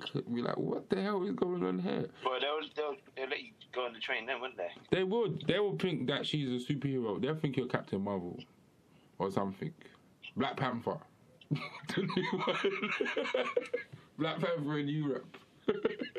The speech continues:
Speaker 1: But yeah.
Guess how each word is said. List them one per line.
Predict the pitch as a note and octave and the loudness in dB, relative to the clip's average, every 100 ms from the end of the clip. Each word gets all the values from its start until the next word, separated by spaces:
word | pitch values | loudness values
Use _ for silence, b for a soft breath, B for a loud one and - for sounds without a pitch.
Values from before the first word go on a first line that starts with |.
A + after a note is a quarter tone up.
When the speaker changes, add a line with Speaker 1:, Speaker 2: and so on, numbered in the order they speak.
| - - - - - - - - - - - - - - B B B B B B - | -4 -4 -6 -16 -20 -20 -20 -20 -20 -20 -20 -20 -20 -18 B B B B B B -12
Speaker 1:
But | - - | -8 -2
yeah. | F2+ E2+ | -2 -2